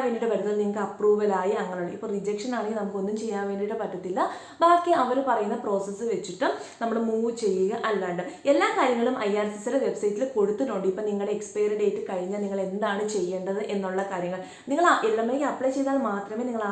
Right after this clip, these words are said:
നമ്പർ ഇങ്ങനെ അപ്ലോഡ് ചെയ്യാൻ വേണ്ടിയിട്ട് പറ്റത്തുള്ളൂ കേട്ടോ. ഫേക്കായിട്ടൊന്നും നമുക്ക് കൊടുക്കാൻ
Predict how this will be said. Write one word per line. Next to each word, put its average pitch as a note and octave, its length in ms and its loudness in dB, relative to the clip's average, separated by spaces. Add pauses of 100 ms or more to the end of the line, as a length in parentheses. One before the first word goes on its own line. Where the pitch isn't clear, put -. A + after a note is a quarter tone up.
നമ്പർ G3 260 0
ഇങ്ങനെ G3 220 -2
അപ്ലോഡ് G#3 380 -4
ചെയ്യാൻ F#3+ 260 -2
വേണ്ടിയിട്ട് F#3 320 -2
പറ്റത്തുള്ളൂ G#3+ 420 -2
കേട്ടോ. F3+ 160 -2 (360)
ഫേക്കായിട്ടൊന്നും A3+ 500 0
നമുക്ക് A3 240 -2
കൊടുക്കാൻ G3 260 -2